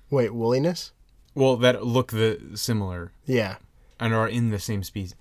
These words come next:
Speaker 2: uh, in the same gene.
Speaker 1: And a lot of them have some of the same characteristics we're gonna talk about today.
Speaker 2: Okay, yeah. So this is, uh,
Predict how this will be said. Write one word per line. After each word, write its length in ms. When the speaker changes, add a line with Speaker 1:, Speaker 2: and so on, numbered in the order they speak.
Speaker 2:
uh, 120
in 160
the 80
same 180
gene. 160
Speaker 1:
And 160
a 80
lot 220
of 80
them 140
have 320
some 200
of 60
the 60
same 340
characteristics 720
we're 60
gonna 180
talk 240
about 240
today. 260
Speaker 2:
Okay, 280
yeah. 280
So 200
this 140
is, 160
uh, 360